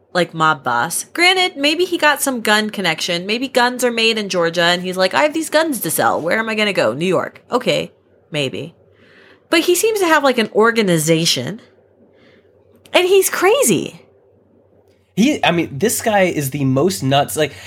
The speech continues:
Speaker 2: it's so funny because so much of what happens that where Shades is critical, critical of, uh, Cottonmouth is because Cottonmouth gets obsessed with Cage. But Diamondback, once he discovers who Cage is, is more obsessed.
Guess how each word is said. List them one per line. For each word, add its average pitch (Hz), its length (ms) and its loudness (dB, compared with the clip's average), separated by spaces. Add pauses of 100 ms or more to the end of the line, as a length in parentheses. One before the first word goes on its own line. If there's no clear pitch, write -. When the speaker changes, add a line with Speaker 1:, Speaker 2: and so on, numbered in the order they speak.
(240)
Speaker 2:
it's 185 180 2
so 254 180 2
funny 240 300 0
because 156 260 -2
so 190 160 0
much 233 240 -2
of 185 80 -2
what 175 140 2
happens 143 840 -2 (260)
that - 320 0 (180)
where 127 460 2 (200)
Shades 151 460 2
is 127 120 0
critical, 117 840 -2
critical 139 380 0
of, 110 340 2
uh, 98 140 0
Cottonmouth 117 580 2 (280)
is 151 140 0
because 156 460 0
Cottonmouth 143 380 0
gets 139 160 -2
obsessed 120 400 0
with 104 120 -6
Cage. 98 560 -4 (440)
But 175 180 0
Diamondback, 165 540 2
once 151 140 0
he 143 60 -4
discovers 135 560 0
who 127 140 0
Cage 117 380 -2
is, 165 420 0
is 120 200 -2
more 135 340 4
obsessed. - 680 -6